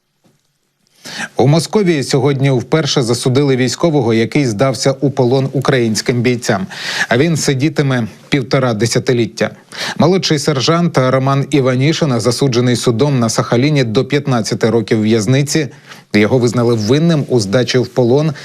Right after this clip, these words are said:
спробі здатися, а також дезертирстві. Сам він провини не визнав. Роман Іванішин був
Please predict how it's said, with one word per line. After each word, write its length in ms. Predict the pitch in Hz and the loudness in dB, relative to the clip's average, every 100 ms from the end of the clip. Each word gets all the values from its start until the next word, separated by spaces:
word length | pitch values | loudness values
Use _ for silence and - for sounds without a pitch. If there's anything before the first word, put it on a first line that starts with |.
| - | -10
спробі 580 | - - 139 117 113 139 | -8 -2 0 2 0 0
здатися, 520 | 120 143 135 139 135 101 | 0 -2 0 -2 -2 -2
а 20 | |
також 440 | - 110 127 - - - | -2 -2 -2 -4 -10 -6
дезертирстві. 920 | 107 120 120 117 - 95 90 - 98 - - - | 0 0 0 -2 -2 -4 -4 -2 -2 -2 -10 -10
Сам 300 | - 180 214 | -4 0 2
він 220 | 131 123 | 0 0
провини 560 | 101 - 120 139 147 135 - | -2 -2 2 2 0 -2 -2
не 220 | 117 131 | 0 2
визнав. 380 | 107 92 - - - _ - - - - - | 0 -2 -4 -6 -8 _ -14 -10 -8 -8 -4
Роман 400 | - 196 160 135 | 0 0 0 0
Іванішин 760 | - 135 160 202 - 151 131 | 0 2 2 2 2 0 0
був 260 | 117 165 151 | 2 0 0